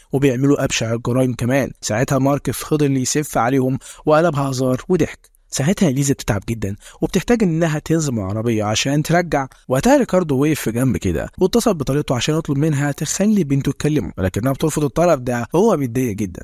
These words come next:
وقتها بنشوف مارك ركب مكان فابريزو وصمم إن هو اللي يسوق العربية، ولكن فابريزو كان رافض وبيقول له: "هتسوق إزاي وأنت سكران كده؟" بس كلامه ما فرقش مع مارك ونفذ اللي في دماغه.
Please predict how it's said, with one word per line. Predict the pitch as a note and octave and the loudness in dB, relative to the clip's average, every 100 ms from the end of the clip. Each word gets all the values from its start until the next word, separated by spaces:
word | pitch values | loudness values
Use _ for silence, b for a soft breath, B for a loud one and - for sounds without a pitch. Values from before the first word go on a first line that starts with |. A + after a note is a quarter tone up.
| - | -6
وقتها | G2+ D3 | -2 0
بنشوف | D3+ C#3 D#3+ C#3 | 0 0 -2 0
مارك | C#3+ D#3 C#3+ - b E3+ | 0 0 -2 -12 b -2
ركب | F3 F3+ | 0 0
مكان | E3 - D#3+ E3+ | 0 2 0 0
فابريزو | D#3 B2 A#2+ C3 A#2+ A#2 B | -2 -4 0 -2 -2 -6 B
وصمم | E3 E3 A3 G#3+ | -2 2 2 4
إن | E3 | 2
هو | C#3+ E3 | 2 0
اللي | C3 | 0
يسوق | - D#3+ | 0 0
العربية، | A2 A#2+ B2+ A2+ - | 0 -2 -2 -4 0
ولكن | C#3 A3 A#3+ | 0 2 2
فابريزو | F3+ C#3+ D3 D3+ | 0 -2 -2 -2
كان | D3 C3+ | 0 2
رافض | D#3+ F3+ D3+ D3 b b | 2 0 -4 -6 b b
وبيقول | F#3 G3 A3 | 0 2 2
له: | G3+ F#3+ - | 0 -2 -10
"هتسوق | E3+ - A3+ | -4 0 0
إزاي | D#3+ F#3 | 2 0
وأنت | F3 | 0
سكران | - D3 - F#3+ | -6 -4 0 0
كده؟" | F#3+ F3 - _ | 2 -2 -4 _
بس | C3 - | -2 0
كلامه | C3+ C3 C3 | 2 2 2
ما | C3 | 2
فرقش | B2 C3 B2+ | 2 0 0
مع | B2+ | -2
مارك | B2 C3 C3 - - | 0 0 -2 -8 -4
ونفذ | C3+ C3+ A#2 - A2 G#2+ - | 0 0 0 -4 -4 -6 -2
اللي | C#3 G#2 | 0 0
في | G2 | 0
دماغه. | F#2 - | -2 -6